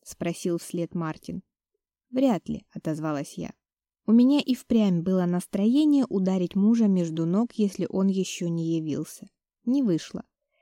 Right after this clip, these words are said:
Стоило мне выйти из подъезда, как во двор въехала машина, освещая припаркованных собратьев. Свежий воздух усилил действие алкоголя. Я поняла, что если в ближайшие пару минут не присяду, то свалюсь.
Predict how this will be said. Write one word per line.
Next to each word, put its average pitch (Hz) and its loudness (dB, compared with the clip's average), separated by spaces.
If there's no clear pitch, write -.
Стоило 240 4
мне 226 8
выйти 208 2
из 196 -2
подъезда, 254 0
как 226 -4
во 202 0
двор 208 0
въехала 185 -2
машина, 220 -2
освещая 254 0
припаркованных 214 0
собратьев. 165 -6
Свежий 196 2
воздух 226 0
усилил 269 2
действие 208 0
алкоголя. 185 -6
Я 233 2
поняла, 226 4
что - -4
если 196 0
в 190 -4
ближайшие 190 -2
пару 175 -2
минут 190 0
не 220 4
присяду, 269 -2
то 202 -2
свалюсь. 196 -4